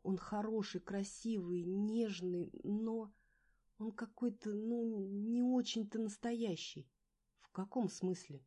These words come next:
удивилась Динка. «И в самом деле, как я могла ей объяснить, что наши с Денисом отношения,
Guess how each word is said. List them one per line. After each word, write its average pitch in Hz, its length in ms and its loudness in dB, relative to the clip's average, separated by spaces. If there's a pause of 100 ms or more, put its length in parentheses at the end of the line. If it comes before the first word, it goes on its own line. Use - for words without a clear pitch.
удивилась 147 500 -8
Динка. 147 440 -8 (1200)
«И 175 80 0
в - 60 -6
самом 156 380 -2
деле, 151 360 -6
как 208 260 -6
я 185 80 2
могла 185 320 2
ей 175 240 0
объяснить, 190 640 0
что - 200 -4
наши 202 320 0
с 170 60 -4
Денисом 196 460 0
отношения, 185 680 0